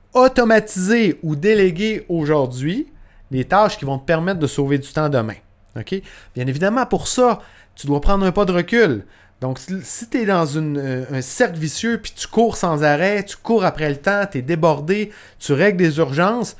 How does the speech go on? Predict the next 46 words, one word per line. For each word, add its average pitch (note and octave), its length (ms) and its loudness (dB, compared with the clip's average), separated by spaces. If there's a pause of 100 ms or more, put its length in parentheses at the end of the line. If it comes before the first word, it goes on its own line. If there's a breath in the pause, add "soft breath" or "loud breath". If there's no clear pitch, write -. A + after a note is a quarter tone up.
tu - 160 -10
prendras F#3 440 0
jamais G3+ 340 0
le E3 160 2
temps G3+ 180 0
pour D3+ 200 -2
dire, « E3 160 -4
OK, D#3 160 -2
là, C#3 180 -2
je B2 80 -8
m'arrête, D3 460 -4
là. A3 160 -6 (1040 soft breath)
Je - 120 -14
fais F#3+ 160 0
une F#3 80 2
analyse E3 460 2
de C#3+ 80 -2
toutes A3 260 -4
les G3 140 -2
tâches F#3 300 0
que D3 100 -2
je - 140 -10
fais, F#3+ 320 -2 (440 soft breath)
euh, C#3 320 -2
lesquelles F3 400 -2
sont G3+ 180 0
récurrentes, D#3+ 680 -2
lesquelles D3+ 280 -2
sont F3 240 -6
à, C3 440 -2
à B2+ 60 -8 (300)
faible G3+ 440 0
valeur D#3 340 4
ajoutée, C#3+ 560 -2 (340 loud breath)
lesquelles C3 380 -2
je - 100 -10
peux F#3+ 140 0
automatiser, D3 800 -2 (340 loud breath)
et C3 80 -4
donc, D#3 320 0 (260)
et G3 100 -8
qui - 120 -12
vont C#3+ 140 -2
me C#3 80 -6
permettre D3+ 380 -4
de D3 240 0